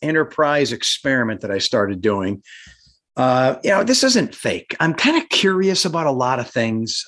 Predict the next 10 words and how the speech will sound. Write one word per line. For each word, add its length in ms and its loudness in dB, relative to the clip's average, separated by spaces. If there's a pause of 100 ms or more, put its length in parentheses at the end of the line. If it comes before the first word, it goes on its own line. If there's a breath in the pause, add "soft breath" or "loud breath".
I'm 160 -4
the 80 0
guy 320 2
who's 200 2
always 320 0
asking 520 -2
why, 400 0
when, 680 -2 (520 loud breath)
um, 480 -4
how, 720 0